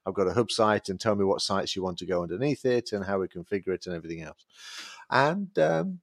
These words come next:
I just sat and watched him for the next two hours filling out the spreadsheet, f-, sorry, filling out the presentation, because, you know, we were both working on the same file. We, I was now doing different meetings, um, but as he was working on there, adding the different things into the diagram slide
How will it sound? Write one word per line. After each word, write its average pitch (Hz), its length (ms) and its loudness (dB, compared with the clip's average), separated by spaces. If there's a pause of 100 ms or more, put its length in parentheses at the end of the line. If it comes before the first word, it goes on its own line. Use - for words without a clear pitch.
(200)
I 170 100 6
just 208 200 4
sat 175 180 6
and 170 80 6
watched 175 320 4
him 123 120 -2
for 117 100 -2
the 107 60 2
next 110 280 0
two 113 140 8
hours 131 400 6 (220)
filling 156 440 2
out 175 180 0
the - 60 -4
spreadsheet, 202 500 0 (240)
f-, 147 60 -4
sorry, 127 340 4
filling 135 300 2
out 135 100 2
the 123 80 -4
presentation, 143 640 2 (480)
because, 127 500 2
you 127 120 2
know, 107 120 4
we 113 120 4
were 104 140 6
both 123 300 6
working 107 280 2
on 104 100 -2
the 98 80 -4
same 98 240 0
file. 104 460 4
We, 101 260 2
I 113 160 4
was 113 180 4
now 107 220 0
doing 104 260 0
different 101 320 -2
meetings, 120 460 -6 (480)
um, 120 320 4
but 117 140 4
as 117 120 2
he 156 140 6
was 135 180 4
working 120 400 4
on 113 160 4
there, 107 280 8
adding 110 360 2
the 107 100 2
different 107 360 -2
things 104 260 -4
into 101 280 -4
the 95 100 -2
diagram 95 640 0
slide 95 440 -4